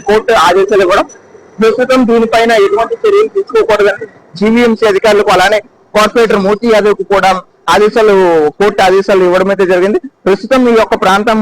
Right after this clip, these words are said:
మొత్తం కూడా ఎంతో మంది వ్యాపారాలు చేసుకుంటూ నిత్యం ఎంతో కోలాహలంగా ఉంటూ దాదాపు ఇక్కడ అందరూ కూడా below poverty line లో చాలా పేదరికంగా ఉండే తక్కువ జీతంతో వచ్చే వాళ్ళైతే ఈ యొక్క ప్రాంతంలో ఉండటం అనేది జరుగుతుంది. వీళ్ళందరికీ అందుబాటు ధరల్లో తక్కువ రేట్లకి దాదాపు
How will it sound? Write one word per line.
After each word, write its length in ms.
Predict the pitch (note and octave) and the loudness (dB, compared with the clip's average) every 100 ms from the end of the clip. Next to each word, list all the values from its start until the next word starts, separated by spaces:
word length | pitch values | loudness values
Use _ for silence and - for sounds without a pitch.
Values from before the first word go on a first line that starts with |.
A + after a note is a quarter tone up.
| G3 | -2
మొత్తం 220 | - A3+ A3 | -2 -2 0
కూడా 160 | G#3+ G#3+ F#3 | 0 2 0
ఎంతో 160 | F#3+ A#3 A3+ | 0 -2 0
మంది 140 | G3 F#3 | -2 0
వ్యాపారాలు 400 | F3+ G#3+ A3 G3+ | 0 0 0 2
చేసుకుంటూ 320 | G3 - F#3+ F3+ | 0 -2 -4 -4
నిత్యం 300 | F#3 A3+ A3 G3 | -4 -2 -2 -2
ఎంతో 180 | G#3 F3+ _ _ _ - | -2 -4 _ _ _ -4
కోలాహలంగా 580 | A#3 G#3 G3+ G3+ G3 F#3 | 0 0 2 0 2 0
ఉంటూ 180 | F3+ F#3+ F#3+ E3 D#3 | 0 0 -2 -2 -2
దాదాపు 320 | F3 G#3 A#3+ A3 | 0 0 0 -2
ఇక్కడ 160 | G#3+ F#3+ | -2 -2
అందరూ 180 | F#3+ F#3+ F#3+ | -2 -2 0
కూడా 140 | F#3 E3 | 0 0
below 180 | F3+ A3+ G#3 | 0 0 0
poverty 380 | F#3 F3+ F#3 F#3+ F3+ | 2 2 2 0 0
line 200 | E3 D#3 | 0 0
లో 60 | D3+ _ _ | -2 _ _
చాలా 180 | - A3 - | -2 0 0
పేదరికంగా 520 | F#3+ G3+ G#3 G#3+ G3+ F#3+ | 2 2 0 0 0 0
ఉండే 160 | F#3+ F#3+ F3+ D#3+ - - - - - | 0 0 0 -4 -18 -12 -12 -12 -6
తక్కువ 220 | F#3 - A3 | -4 -2 0
జీతంతో 320 | G#3+ G#3 G#3 G3+ | 0 0 0 0
వచ్చే 180 | F#3+ A3 G3 | 0 0 0
వాళ్ళైతే 280 | F#3+ F#3+ G3 | 0 0 0
ఈ 20 | |
యొక్క 120 | F3+ F#3 | 0 0
ప్రాంతంలో 380 | F3 F3 G3 F#3+ F3 | -2 0 0 2 2
ఉండటం 300 | F3 E3+ F3 E3 | 0 -2 -2 -2
అనేది 300 | D#3+ D#3 D#3+ | -2 -4 -2
జరుగుతుంది. 380 | E3 E3 - C#4+ D4+ _ - - | -2 -2 -4 -4 -6 _ -16 -4
వీళ్ళందరికీ 460 | A#3+ A#3+ A3 A#3 G#3 | 0 2 2 0 0
అందుబాటు 340 | G#3 G#3+ A3 G3+ | 0 0 0 0
ధరల్లో 260 | F#3 F3+ F#3 - | -2 0 -2 -2
తక్కువ 240 | F#3+ - A3 | -6 -2 0
రేట్లకి 420 | G3 D#3+ F3 C4+ F4+ _ _ - | 0 -2 -4 -4 -6 _ _ -4
దాదాపు 260 | G3+ G#3+ | 0 0